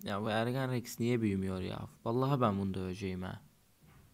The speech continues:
Yüzde doksan sekiz diyor. Neyse. O zaman biz de diğerlerini çağıralım, öldürelim.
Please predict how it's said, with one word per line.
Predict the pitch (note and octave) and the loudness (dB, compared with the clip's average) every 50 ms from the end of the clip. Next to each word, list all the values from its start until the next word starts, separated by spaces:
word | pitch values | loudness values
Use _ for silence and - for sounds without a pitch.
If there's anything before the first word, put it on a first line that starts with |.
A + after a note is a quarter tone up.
| - _ _ _ _ _ _ _ _ _ _ _ _ _ _ _ - - - - - - - - _ - | -20 _ _ _ _ _ _ _ _ _ _ _ _ _ _ _ -12 -12 -12 -14 -20 -20 -20 -20 _ -4
Yüzde | A2 A2+ A2+ B2 C#3 C#3 | -2 -2 0 2 2 2
doksan | C3+ B2+ A#2+ B2 C3 B2+ | 2 2 2 2 0 -2
sekiz | B2 B2+ C3+ B2+ B2+ C#3+ C3+ A#2 G#2 | 0 0 -2 0 2 2 0 0 -2
diyor. | G2 - - - - | -6 -8 -10 -10 -4
Neyse. | B2 D3 F#3 F3 D#3 - F#2+ - - - - - - - - - - - - - - - - | 2 4 4 4 4 2 -2 -2 -4 -10 -20 -20 -20 -20 -18 -18 -18 -18 -18 -20 -20 -8 -2
O | D3+ | 2
zaman | D#3 F3+ G3 G3 G3 G3 | 6 6 8 8 8 8
biz | F#3 F3 | 8 6
de | F3+ E3 | 8 8
diğerlerini | F3+ F3+ F3 E3+ E3 E3 D#3+ D#3+ | 10 10 10 8 8 6 4 2
çağıralım, | D3+ - F#3 F3+ E3+ D3+ C3+ C#3+ D3+ C#3+ | 2 6 6 8 8 8 8 6 6 4
öldürelim. | B2+ B2+ B2 A2+ A2 G#2 G2 F#2+ | 4 2 4 4 4 4 4 2